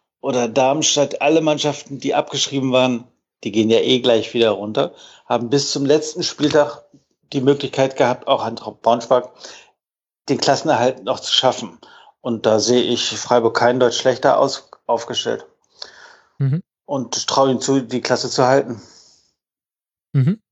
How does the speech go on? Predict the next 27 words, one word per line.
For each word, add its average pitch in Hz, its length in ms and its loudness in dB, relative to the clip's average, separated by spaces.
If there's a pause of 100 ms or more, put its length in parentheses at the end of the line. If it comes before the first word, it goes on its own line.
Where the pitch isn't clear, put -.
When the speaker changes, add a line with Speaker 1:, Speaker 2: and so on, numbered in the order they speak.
(1200)
Speaker 2:
Nach 143 160 0
den 143 140 -2
ersten 131 300 -2
beiden 127 400 0 (840)
Partien 139 380 -2
würde 131 180 2
ich 127 140 -4
da 123 140 0
zustimmen. 135 680 -2
Vincenzo 143 460 0
Griffo, 160 340 2
man 131 180 2
konnte 151 280 2
es 131 100 -4
schon 139 140 2
erahnen, 131 320 0
wenn 135 100 2
man 131 100 0
die 123 120 -4
Zweitligasaison, 131 760 0
letzte 135 320 -2
Saison 135 380 0
ein 131 100 0
bisschen 135 420 -2
mitverfolgt 151 680 0
hat. 156 200 2 (600)
Äh, 127 300 4